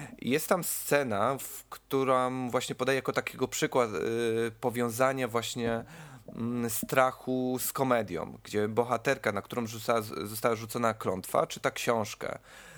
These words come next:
em, w któ-, z której chce się dowiedzieć, jak się pozbyć, wyleczyć z tej klątwy, tak? I tam jest napisane, że musi złożyć w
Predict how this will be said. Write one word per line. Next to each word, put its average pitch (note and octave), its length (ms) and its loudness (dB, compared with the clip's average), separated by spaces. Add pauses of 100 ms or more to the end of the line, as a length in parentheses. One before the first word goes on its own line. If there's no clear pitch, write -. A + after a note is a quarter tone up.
(180)
em, G#2 580 2 (300)
w - 100 -20
któ-, - 340 -2
z - 120 -6
której E3+ 240 0
chce - 160 -2
się C#3 140 -2
dowiedzieć, C3 400 0
jak C3 120 2
się B2+ 180 2
pozbyć, A2 600 0
wyleczyć G#2+ 460 -2
z - 40 -6
tej F2 120 -4
klątwy, - 460 -4
tak? A2+ 320 -4 (720)
I A2+ 100 -10
tam E3 440 2
jest C3+ 220 -4
napisane, D#3 460 2
że D3 100 -4
musi C3+ 240 -4
złożyć B2+ 460 0
w - 180 -18